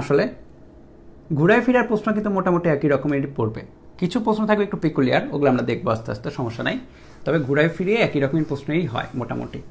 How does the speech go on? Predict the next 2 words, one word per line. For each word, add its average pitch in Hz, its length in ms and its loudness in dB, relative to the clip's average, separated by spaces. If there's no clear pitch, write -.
So, 139 100 2
so 170 60 2